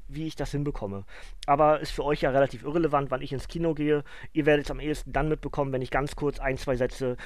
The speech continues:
dazu verliere, wie mir der Film gefallen hat. Ähm, ansonsten wär's das eigentlich soweit, der grobe Ausblick. Ähm, für die nächsten Ausgaben habe ich in der letzten Ausgabe, äh, ein bisschen ausführlicher gemacht. Ähm,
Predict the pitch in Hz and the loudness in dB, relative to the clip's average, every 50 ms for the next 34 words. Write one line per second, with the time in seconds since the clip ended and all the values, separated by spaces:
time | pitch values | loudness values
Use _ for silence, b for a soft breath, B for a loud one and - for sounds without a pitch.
0 | B B B - 131 - - - 127 - 131 123 127 131 123 131 131 127 123 110 | B B B -6 -6 -6 -6 -6 -4 -4 -2 0 0 0 0 0 -2 -2 -2 -2
1 | 123 - - 127 120 131 143 - - 107 110 117 113 107 101 - - - - - | -4 -4 -2 -4 -2 -2 -4 -4 -4 -4 -4 -4 -4 -6 -8 -10 -12 -14 -10 -4
2 | - 139 135 139 135 135 131 135 131 120 - - - - - - 147 127 120 117 | -2 0 0 0 0 -2 -4 -6 -6 -8 -10 -12 -12 -10 -6 -4 -4 -2 -2 -4
3 | 120 - - 185 185 165 156 143 160 175 - 196 180 - - 180 190 196 - 202 | -4 -4 -4 -4 -2 0 2 2 2 2 -2 -6 -6 -6 -6 -4 -4 -4 -6 -6
4 | 185 196 202 208 - 190 170 151 151 160 147 143 123 131 160 - - - - - | -4 -4 -4 -4 -2 -4 -2 0 0 2 4 4 2 2 -2 -4 -6 -6 -4 -4
5 | 226 - - 151 165 160 160 156 156 156 151 151 - - 160 147 151 156 151 151 | -4 -6 -6 -2 0 2 2 2 2 0 -4 -4 -6 -6 -6 -6 -4 -2 -4 -4
6 | - 143 139 143 151 - - 160 147 143 139 143 - - 143 135 - - 139 143 | -4 -4 -4 -4 -4 -2 0 0 0 0 0 -4 -4 -4 -4 -6 -6 -8 -8 -4
7 | 131 135 139 160 165 - - 196 175 175 180 - 190 180 170 170 175 170 165 - | -2 0 0 0 0 -2 -4 -4 -2 -2 -2 0 0 0 2 2 2 0 0 0
8 | - 160 156 151 147 135 135 143 143 - 151 139 131 127 127 127 - - - 240 | -2 0 0 0 0 -2 -4 -6 -8 -6 -6 -6 -6 -4 -4 -6 -6 -6 -4 -4
9 | 254 254 214 - 214 196 202 196 196 202 - - - B B B B B B B | -4 -2 -2 -2 -2 0 2 2 2 0 0 -6 -12 B B B B B B B
10 | B B - 170 165 165 165 165 165 160 - | B B 6 8 8 8 6 4 2 -2 -4